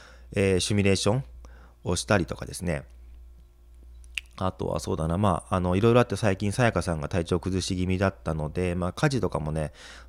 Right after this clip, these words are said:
全部自分でやってっていう感じだったので、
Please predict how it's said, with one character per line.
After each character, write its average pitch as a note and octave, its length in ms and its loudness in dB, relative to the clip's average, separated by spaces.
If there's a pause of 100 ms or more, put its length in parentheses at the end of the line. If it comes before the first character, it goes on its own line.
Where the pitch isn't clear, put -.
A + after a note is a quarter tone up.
(100)
全 F#2 200 2
部 D#2+ 240 -2 (280)
自 F2+ 100 -4
分 E2+ 160 -2
で E2+ 80 0
や E2 60 2
っ D#2+ 40 -4
て F#2+ 200 0
っ E2+ 40 0
て - 120 -4
い - 20 -4
う - 20 -4
感 E2 260 -4
じ F2 120 -2
だ F2+ 100 2
っ F2 80 -2 (140)
た E2 80 -2
の D#2+ 200 -4
で、 F2+ 340 0